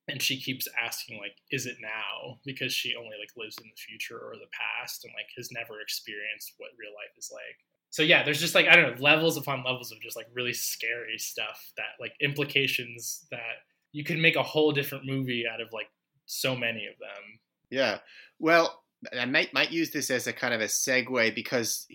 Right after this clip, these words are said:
Speaker 2: one thing that keeps getting stuck in my head about Minority Report is that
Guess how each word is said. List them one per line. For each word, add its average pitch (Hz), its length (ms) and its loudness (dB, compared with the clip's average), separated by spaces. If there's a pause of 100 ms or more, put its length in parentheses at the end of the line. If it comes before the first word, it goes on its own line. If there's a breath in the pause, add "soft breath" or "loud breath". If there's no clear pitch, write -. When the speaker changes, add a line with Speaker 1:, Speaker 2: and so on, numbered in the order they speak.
(380 loud breath)
Speaker 2:
one 185 160 -2
thing 185 200 -2
that 151 120 -2
keeps - 280 -6 (220)
getting 117 180 -2
stuck - 300 -2
in 127 60 -4
my 107 100 0
head 131 220 2
about 110 220 0
Minority 101 320 -4
Report 101 340 -4
is 101 140 -6
that 107 280 2